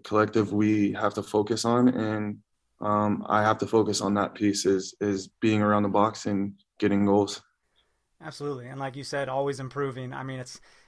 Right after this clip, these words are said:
Speaker 2: not like you're in your upper thirties or anything. Uh, happy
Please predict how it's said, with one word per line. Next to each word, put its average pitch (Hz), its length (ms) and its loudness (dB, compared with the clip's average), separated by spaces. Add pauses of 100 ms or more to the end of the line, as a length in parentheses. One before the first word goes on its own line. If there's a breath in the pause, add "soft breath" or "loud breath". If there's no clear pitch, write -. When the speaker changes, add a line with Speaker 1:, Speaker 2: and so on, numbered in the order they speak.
(100)
Speaker 2:
not 147 200 -2
like 147 200 -4
you're 143 100 -2
in 143 60 -4
your 139 120 -4
upper 143 200 -2
thirties 143 420 -2
or 139 60 -6
anything. 135 500 -6
Uh, 127 300 -6 (100)
happy 143 300 -2